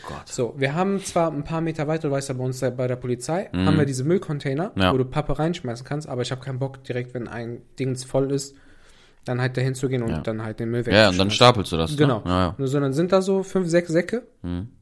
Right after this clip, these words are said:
Speaker 2: und dann schmeiß ich, wenn, dann alles auf einmal weg oder
Speaker 1: Ja.
Speaker 2: nimm halt drei, vier Mal und schmeiß sie dann weg oder bei meinen Eltern,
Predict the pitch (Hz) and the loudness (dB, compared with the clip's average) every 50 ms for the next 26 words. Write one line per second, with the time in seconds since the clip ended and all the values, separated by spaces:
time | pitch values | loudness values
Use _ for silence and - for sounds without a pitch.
0 | _ _ _ _ _ - _ _ 156 143 147 160 160 156 - 180 170 165 165 160 | _ _ _ _ _ -20 _ _ 0 2 4 4 2 2 2 2 4 4 2 0
1 | 165 147 151 156 151 147 147 135 113 123 139 143 - 135 123 127 135 135 135 127 | 2 2 2 2 4 2 0 0 0 -2 -2 -2 -4 -6 -6 -6 -6 -4 -4 -4
2 | 123 120 107 - - - 90 87 - 113 127 127 127 117 117 123 123 127 - 127 | -4 -6 -6 -6 -2 0 2 0 0 0 -4 -4 -4 -4 -6 -8 -8 -6 -4 -2
3 | 127 123 127 127 127 123 123 127 131 131 135 131 127 127 120 120 - - - - | -2 -2 -2 -4 -4 -2 -2 -2 -2 -4 -4 -4 -4 -4 -6 -8 -10 -18 -20 -16
4 | - - - 139 131 127 - - - 120 117 120 127 123 - 123 117 113 - 113 | -16 -8 -4 -2 -2 -2 -2 -2 -2 -2 0 0 0 0 0 -2 -4 -4 -4 -4
5 | 110 117 110 107 - 123 127 127 - 135 131 127 127 | -4 -6 -6 -8 -4 -4 -4 -4 -2 -4 -4 -6 -6